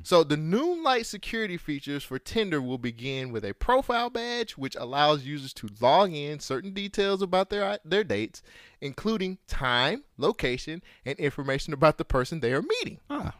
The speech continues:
Speaker 2: okay.
Speaker 1: Noonlight will then share this information.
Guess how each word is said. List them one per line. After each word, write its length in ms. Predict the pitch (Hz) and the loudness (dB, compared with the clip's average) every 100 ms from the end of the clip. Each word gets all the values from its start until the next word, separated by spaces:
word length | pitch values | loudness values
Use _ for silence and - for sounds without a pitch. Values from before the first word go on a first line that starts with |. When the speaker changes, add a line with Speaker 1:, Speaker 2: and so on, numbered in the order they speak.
| - | -12
Speaker 2:
okay. 260 | 277 - 139 - _ _ _ - - | -8 -6 -6 -10 _ _ _ -16 -4
Speaker 1:
Noonlight 560 | 147 254 302 240 214 160 | 0 2 2 2 2 2
will 160 | 160 | 0
then 340 | 135 190 208 196 | 4 4 4 0
share 680 | - - 233 262 247 214 | -4 0 2 6 6 6
this 180 | 151 151 | 4 -2
information. 680 | 151 - 127 107 110 151 | -4 -4 -4 -4 -4 -6